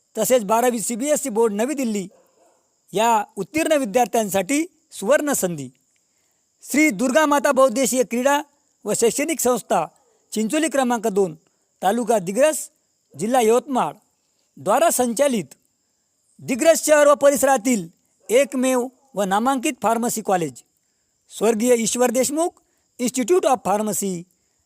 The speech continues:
नवीन बस स्टँडजवळ दिग्रस, जिल्हा यवतमाळ येथे डी फार्मसी व बी फार्मसी सत्र दोन हजार पंचवीस सव्वीस करिता प्रवेश देणे सुरू आहे, तेव्हा आजच आपला प्रवेश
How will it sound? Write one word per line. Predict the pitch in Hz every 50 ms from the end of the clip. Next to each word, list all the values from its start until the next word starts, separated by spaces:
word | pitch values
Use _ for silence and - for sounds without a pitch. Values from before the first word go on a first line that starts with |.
| _ _ _
नवीन | 139 143 180 208 220 196
बस | 160 175 165
स्टँडजवळ | - - 208 208 226 214 240 254 262 294 311 349 - _ _ _ _ _ _ -
दिग्रस, | 131 147 202 208 240 285 240 156 - - - - _ _ _ _ _ _ _ _ _
जिल्हा | - 117 190 214 240 233
यवतमाळ | 208 185 190 202 - - 214 240 254 254
येथे | 254 220 285 302 339 330 - _ _ _ _ _ _ _ _ _ _ _ _ _ -
डी | 131 185 302 320 -
फार्मसी | 226 240 247 247 254 240 - 233 220 202 240 - _ _ _ _ _ -
व | 190 185
बी | 156 233 240 -
फार्मसी | 190 202 202 196 190 170 - 156 131 127 - _ _ _ _ _ _ _ -
सत्र | - - 277 269 - 285 277
दोन | 214 233 240
हजार | 240 240
पंचवीस | - - 226 226 226 190 294 285 320 311 - - - _ _ _ _ _ -
सव्वीस | - - 202 208 233 302 302 -
करिता | - 240 220 214 - 233 208 185 175 - _ _ _ _ _ _ _ _ _ _ -
प्रवेश | 175 190 226 285 285 233
देणे | 196 240 240 240 226
सुरू | - - 185 190
आहे, | 226 220 214 247 277 311 339 - _ _ _ _ _ _ _ _ _ _ _
तेव्हा | 202 202 214 208 185
आजच | 180 190 277 339 -
आपला | 269 214 202 214 190
प्रवेश | - 170 170 196 254 302 - -